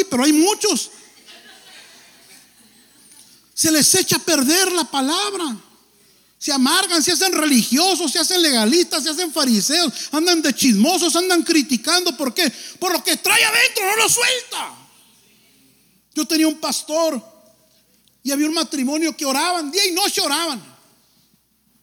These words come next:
pero no predicaban. Y empezaron a hacer un problema en la iglesia, porque la hermana muy fufurusa se creía muy espiritual y empezaba a cha-, a, a culpar a las demás hermanas que no oraban como ella.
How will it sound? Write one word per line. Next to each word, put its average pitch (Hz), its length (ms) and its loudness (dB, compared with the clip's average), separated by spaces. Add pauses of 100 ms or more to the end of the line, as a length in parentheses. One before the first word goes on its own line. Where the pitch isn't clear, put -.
(140)
pero 311 140 -8
no 349 140 -2
predicaban. 370 680 0 (1000)
Y 269 80 0
empezaron 277 420 0
a 285 40 2
hacer 302 160 0
un 302 100 0
problema 311 380 0
en 302 60 2
la 233 60 6
iglesia, 202 460 2 (1080)
porque 240 240 -6
la 247 120 0
hermana 294 340 0
muy 339 160 2
fufurusa 330 600 2 (220)
se 269 160 -4
creía 262 220 0
muy 302 160 4
espiritual 262 720 0 (760)
y 254 100 0
empezaba 277 460 0
a - 80 -2
cha-, 320 100 -2
a, 262 360 0
a 254 80 -4
culpar 285 300 0
a 311 60 0
las 311 160 -2
demás 262 260 0
hermanas 262 380 0
que 254 120 -4
no 240 80 0
oraban 254 240 -2
como 233 260 0
ella. 254 100 -2